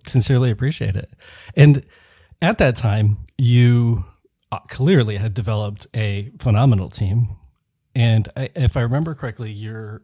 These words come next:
you were nearly two hundred million annually in production, which is, y-, those are huge numbers. How, how big of a team is that?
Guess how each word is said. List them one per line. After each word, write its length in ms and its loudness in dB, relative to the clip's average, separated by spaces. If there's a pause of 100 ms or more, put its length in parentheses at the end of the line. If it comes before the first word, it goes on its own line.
you 260 -10 (120)
were 120 -12 (680)
nearly 640 2
two 260 2
hundred 300 4
million 540 4
annually 680 0 (1120)
in 120 2
production, 520 -4
which 300 0
is, 380 2 (1300)
y-, 200 -2
those 280 6
are 120 0
huge 420 2
numbers. 340 2
How, 540 2 (840)
how 140 -10
big 300 -4
of 60 -4
a 60 -6
team 260 2
is 120 -4
that? 260 -18